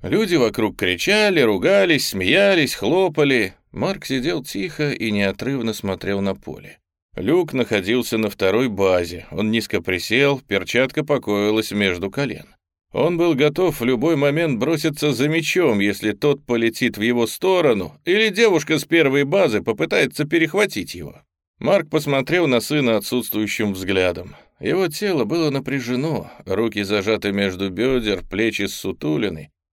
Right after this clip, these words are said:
артерии на шее вздулись, а на лбу пульсировала вена. Кэрри сидела рядом, она активно хлопала и свистела брату. Девчонка терпеть не могла бейсбол, но ровно до тех пор,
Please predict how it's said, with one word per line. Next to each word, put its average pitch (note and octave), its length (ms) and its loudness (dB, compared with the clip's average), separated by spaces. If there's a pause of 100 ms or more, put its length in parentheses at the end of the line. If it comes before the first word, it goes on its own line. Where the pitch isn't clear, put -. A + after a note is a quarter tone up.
(120)
артерии B2 600 0
на G#2 140 0
шее C3 320 -4
вздулись, D3 760 -2
а A2 120 2
на G2+ 140 0
лбу A2+ 340 -4
пульсировала G2+ 800 -2
вена. F#2 600 -4 (400)
Кэрри F#3 340 -2
сидела D3+ 460 0
рядом, G2 540 0
она D#3+ 260 0
активно D3+ 460 -2
хлопала C#3+ 580 0
и C3+ 80 0
свистела C#3+ 640 0
брату. E2+ 500 -6 (360)
Девчонка D#3+ 560 0
терпеть F3 500 -2
не A2 100 -2
могла A2 340 0
бейсбол, A#2 720 0
но B2 360 -4
ровно A2 320 0
до G2 120 -4
тех B2 260 -6
пор, - 300 -2